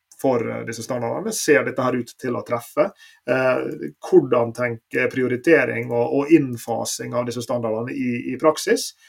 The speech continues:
Eh, og så om det er tilstrekkelig informasjon som vil gis i de standardene som, som er, som er, som er her. Altså, er dette her komplett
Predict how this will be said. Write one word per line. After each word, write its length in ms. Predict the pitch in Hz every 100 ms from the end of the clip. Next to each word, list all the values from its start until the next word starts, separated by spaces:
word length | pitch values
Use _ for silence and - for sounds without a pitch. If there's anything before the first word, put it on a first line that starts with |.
| _ -
Eh, 160 | 156
og 240 | 165 180 165
så 260 | 156 208 165 151 143
om 140 | 135 127 _ -
det 120 | 143
er 60 | -
tilstrekkelig 840 | 139 - - - - _ - 131 127
informasjon 720 | - 131 127 175 143 120 117 - _ _ -
som 280 | - 147 131
vil 140 | 135
gis 560 | 143 147 123 113 - - _ 180
i 220 | 147 131
de 220 | 135 127
standardene 540 | 120 131 117 113 117 120
som, 220 | 123 117 110
som 300 | - 87 62
er, 600 | 123 120 123 131 131 135 -
som 220 | - 135
er, 220 | 131 135 143
som 160 | 151
er 140 | 151 143
her. 100 | 214
Altså, 220 | 147 143
er 20 |
dette 160 | 143 143
her 80 | 139
komplett 400 | 127 120 - -